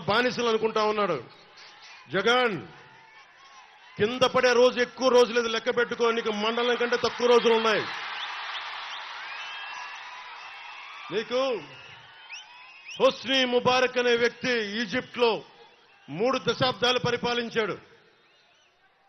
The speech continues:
పరిపాలిస్తే ఒక టైలర్ ఎదురొచ్చి విసిగిపోయి రోడ్డు మీదకి వస్తే,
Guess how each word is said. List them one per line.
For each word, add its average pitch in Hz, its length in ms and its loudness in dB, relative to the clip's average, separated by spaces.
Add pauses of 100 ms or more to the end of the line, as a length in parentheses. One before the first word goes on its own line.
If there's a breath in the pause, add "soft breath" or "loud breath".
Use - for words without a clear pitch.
పరిపాలిస్తే 247 720 -2 (760)
ఒక 240 120 -8 (200)
టైలర్ 262 440 2 (1160)
ఎదురొచ్చి 262 580 4 (540)
విసిగిపోయి 269 680 0
రోడ్డు 262 260 0
మీదకి 247 280 -2
వస్తే, 233 240 -2